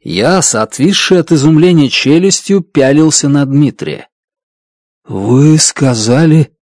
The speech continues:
шестьдесят тысяч ньютонов?» «Да!» Дмитрий победоносно вскинул в воздух кулак. «Шестьдесят тысяч ньютонов! На протяжении ста микросекунд!»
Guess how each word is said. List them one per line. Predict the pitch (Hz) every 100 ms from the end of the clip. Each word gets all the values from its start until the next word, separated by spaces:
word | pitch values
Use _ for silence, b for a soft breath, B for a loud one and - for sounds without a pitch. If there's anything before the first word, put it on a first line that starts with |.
| _ _ _
шестьдесят | - 135 127 117 143 143 - 156 180 - - _ -
тысяч | 160 214 214 - 160 - - _ -
ньютонов?» | 233 226 226 160 - 131 107 - - _ _ _ _ _ _ _ -
«Да!» | - 110 196 - - _ b b b
Дмитрий | 123 127 175 185 175
победоносно | 151 160 147 147 143 156 156 160
вскинул | 143 - 156 156 151
в | 113
воздух | 139 139 123 -
кулак. | - 147 120 - - b b b b
«Шестьдесят | - 120 139 139 131 160 - 160 180 - _
тысяч | - 175 - 156 - -
ньютонов! | 139 143 196 - 107 - - - B B B
На | 139 156
протяжении | 175 180 190 156 208 196 165
ста | - - 147 165 220
микросекунд!» | 185 165 185 202 208 - 202 175 233 190 101 -